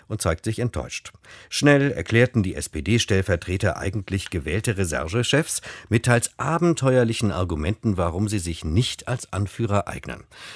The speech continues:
Ein paar wenige Mutige aus der dritten Reihe oder der breiten Öffentlichkeit gänzlich unbekannte Genossen, die sich den Job warum auch immer zutrauen, müssen nun ernsthaft befürchten, auch gewählt zu werden.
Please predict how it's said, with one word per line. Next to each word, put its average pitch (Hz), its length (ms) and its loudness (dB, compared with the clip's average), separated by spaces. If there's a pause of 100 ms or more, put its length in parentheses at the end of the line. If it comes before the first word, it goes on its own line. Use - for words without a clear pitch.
(140)
Ein 80 240 -4
paar 101 400 2
wenige 104 400 2
Mutige 101 500 2
aus 69 140 -10
der 71 140 -6
dritten 127 380 4
Reihe 69 360 -4 (180)
oder 78 200 -6
der 73 100 -6
breiten 80 340 -2
Öffentlichkeit - 640 -8
gänzlich 117 420 2
unbekannte 82 540 -2
Genossen, 110 460 4 (320)
die 107 80 2
sich 107 160 0
den 101 180 4
Job 98 280 4
warum 107 360 2
auch 147 220 0
immer 120 320 4
zutrauen, 101 560 0 (140)
müssen 147 360 6
nun 170 200 6
ernsthaft 87 680 0
befürchten, 107 720 0
auch 76 260 -6
gewählt 87 460 2
zu 69 180 -4
werden. 62 220 -10